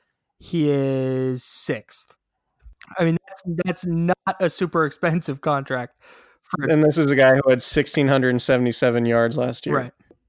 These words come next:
Speaker 2: Yeah, so keep an eye on that, since we know the forty-niners are in the market for receivers. Also, one other thought I had coming out of the, the idea that the Giants wanted DeForest Buckner and the forty-niners said no,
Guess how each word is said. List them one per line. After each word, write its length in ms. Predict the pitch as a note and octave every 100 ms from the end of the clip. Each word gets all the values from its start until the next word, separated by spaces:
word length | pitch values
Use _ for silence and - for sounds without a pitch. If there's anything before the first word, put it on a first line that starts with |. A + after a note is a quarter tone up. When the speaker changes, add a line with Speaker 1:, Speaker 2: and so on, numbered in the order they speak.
| _
Speaker 2:
Yeah, 280 | F3+ A#3 C#3
so 280 | - G3+ G3
keep 220 | B3 B3
an 80 | A#3+
eye 180 | G#3+ G3+
on 60 |
that, 260 | G3+ F3 - -
since 260 | - F3 F#3+
we 80 | F3+
know 140 | F#3
the 80 | F3+
forty-niners 640 | F3+ F3 D#3+ D#3 D#3 D3
are 40 |
in 60 | C#3+
the 80 | C#3
market 300 | C#3 C3+ C3+
for 100 | C#3
receivers. 640 | B2+ - C#3+ B2+ A#2+ - - - -
Also, 440 | - C4+ - F#3 C#3
one 200 | E3 A3
other 180 | G#3+
thought 260 | E3 D3+ D3
I 80 | C#3
had 200 | C#3 B2+
coming 260 | D3+ C#3
out 160 | C3 B2+
of 140 | A#2+
the, 380 | C3+ B2 B2 A#2 -
the 160 | C3
idea 400 | B2 A#2 B2+ B2
that 300 | G#2 B2 A#2+ -
the 80 | B2+
Giants 560 | - C3 B2+ B2 -
wanted 340 | C3 B2+ B2 A#2+
DeForest 480 | B2+ C#3+ C3 A#2+ -
Buckner 280 | B2+ C#3+
and 80 | B2+
the 60 | A#2+
forty-niners 540 | C#3+ C3 B2+ B2 A#2+
said 140 | C3 B2
no, 460 | C#3+ E3 B2+ C3